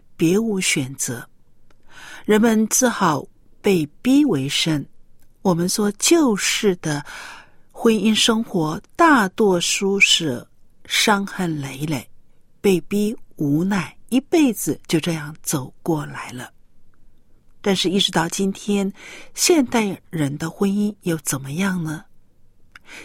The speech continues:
今天我们看到每个人都强调主动权，有很多的选择。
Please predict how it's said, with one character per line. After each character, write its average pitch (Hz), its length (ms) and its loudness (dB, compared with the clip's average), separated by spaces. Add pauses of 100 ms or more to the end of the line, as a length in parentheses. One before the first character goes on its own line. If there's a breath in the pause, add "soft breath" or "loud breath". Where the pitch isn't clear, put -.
(100)
今 240 120 2
天 226 160 2
我 180 60 2
们 165 100 0
看 185 220 0
到 170 160 0
每 156 180 0
个 226 140 2
人 196 200 0
都 175 200 -4
强 - 480 -6
调 190 340 -2 (200)
主 135 380 0
动 233 320 0
权， - 380 -8 (600 loud breath)
有 269 120 6
很 247 220 2
多 180 100 0
的 208 140 0
选 143 320 -4
择。 127 340 -8